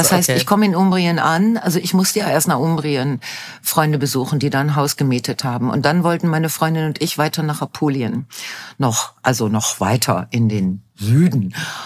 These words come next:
Speaker 1: Also noch mal siebenhundert Kilometer mit dem Auto fahren. Und ich komm da an, komm aus dem Flughafen raus mit dem, mhm, Leihwagen und, äh, dachte, was ist das denn? Ne? Das war so warm. Und dann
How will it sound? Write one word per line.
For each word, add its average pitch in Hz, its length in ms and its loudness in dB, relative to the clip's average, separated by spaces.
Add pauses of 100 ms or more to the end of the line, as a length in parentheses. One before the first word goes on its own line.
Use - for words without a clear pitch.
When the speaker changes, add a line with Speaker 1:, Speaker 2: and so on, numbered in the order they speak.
(240)
Speaker 1:
Also 117 220 2
noch 110 200 2
mal 110 180 2
siebenhundert 131 500 2
Kilometer 131 600 2
mit 113 200 -4
dem 113 180 2
Auto 92 300 -2
fahren. 87 400 -4
Und 127 240 0 (320)
ich - 160 -2
komm 143 220 2
da 110 80 2 (100)
an, 156 420 2
komm 139 220 0
aus 107 120 0
dem 117 100 -2
Flughafen 143 580 -2
raus 131 400 -2
mit 131 160 -2
dem, 120 340 0
mhm, 135 540 4 (360)
Leihwagen 131 640 2 (260)
und, 139 320 4 (140)
äh, 123 320 2 (400)
dachte, 135 360 0
was 131 160 -2
ist 123 340 -4
das 147 320 2
denn? 101 380 0
Ne? 113 240 4
Das 117 200 -2
war 120 140 2
so 127 480 2
warm. 127 440 2 (360)
Und 139 140 2
dann 127 320 2